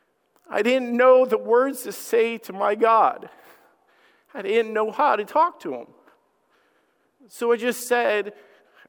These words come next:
I said, "You said that you would pray for me as being the, the counselor in the midst of the brokenness of when we're in that situation like that."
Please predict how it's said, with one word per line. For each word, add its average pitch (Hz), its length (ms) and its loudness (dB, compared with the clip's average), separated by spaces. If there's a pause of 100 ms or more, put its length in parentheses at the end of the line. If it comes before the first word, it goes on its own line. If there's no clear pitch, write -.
(480)
I 196 80 -6
said, 196 560 -4 (360)
"You 180 240 -14
said 247 340 0
that 220 120 2
you 214 140 -4
would 226 180 -6
pray 214 340 -2
for 220 320 -2
me 151 220 -8
as 151 200 -12
being 208 500 -8
the, 190 80 -6
the 165 260 -6
counselor 185 680 -4
in 151 100 -8
the 160 60 -6
midst 214 400 -4
of 170 240 -6 (320)
the 175 100 -6
brokenness 196 800 -2
of 160 260 -8
when 202 140 -4
we're 220 140 2
in 247 300 -2
that 226 180 0
situation 233 760 -4
like 151 220 -4
that." 131 400 0